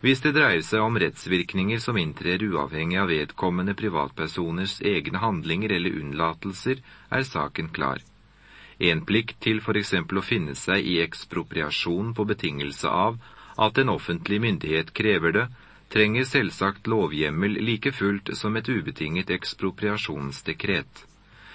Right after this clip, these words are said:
Tvil melder seg først når rettsfølgen er betinget av partens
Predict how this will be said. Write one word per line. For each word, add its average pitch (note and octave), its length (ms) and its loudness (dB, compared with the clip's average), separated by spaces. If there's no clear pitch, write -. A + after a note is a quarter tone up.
Tvil A#2+ 400 4
melder F2+ 240 2
seg G2+ 240 0
først A#2+ 340 -2
når A2+ 220 0
rettsfølgen F#2 640 -2
er G2+ 80 -2
betinget E2+ 560 -4
av F2+ 160 -2
partens E2 560 -4